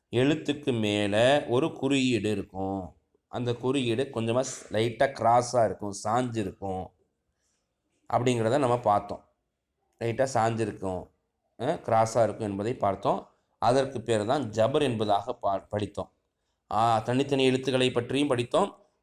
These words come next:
ஜபரை பற்றியும் படித்தோம். அப்ப ஜபருடைய உச்சரிப்பு எப்படி வரும்? ஆ, பா, தா, சா, ஜா,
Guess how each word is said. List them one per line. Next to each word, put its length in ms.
ஜபரை 400
பற்றியும் 440
படித்தோம். 380
அப்ப 100
ஜபருடைய 540
உச்சரிப்பு 360
எப்படி 260
வரும்? 280
ஆ, 140
பா, 180
தா, 160
சா, 240
ஜா, 340